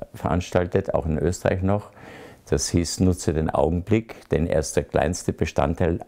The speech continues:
deines erfolgreichen oder nicht erfolgreichen Lebens.“ Ja. Und ja, dann habe ich hier in Österreich wieder Fuß gefasst, habe ein, hab ein Haus, äh, wieder,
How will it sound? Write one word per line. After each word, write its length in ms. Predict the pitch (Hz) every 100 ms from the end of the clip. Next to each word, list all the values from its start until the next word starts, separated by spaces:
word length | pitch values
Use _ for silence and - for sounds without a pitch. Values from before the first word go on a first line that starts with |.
| _ -
deines 320 | 71 71 -
erfolgreichen 640 | - 85 104 95 98 98
oder 200 | - -
nicht 220 | 78 90
erfolgreichen 540 | 95 85 82 - 82 82
Lebens.“ 480 | 82 76 69 - - - - -
Ja. 220 | 78 71 - - - - - - - -
Und 440 | - 82 82 82 - - - - -
ja, 200 | 80 78
dann 200 | - 78
habe 180 | 78 78
ich 80 |
hier 160 | 73 76
in 100 | 76
Österreich 540 | - 101 - 98 98
wieder 200 | - 78
Fuß 340 | 69 113 117 -
gefasst, 600 | 104 98 104 - - - _
habe 220 | - - -
ein, 200 | 82 - - _ _ _ -
hab 240 | - -
ein 220 | 71 69
Haus, 340 | 78 104 - - _ -
äh, 380 | - 92 95 -
wieder, 380 | 95 95 95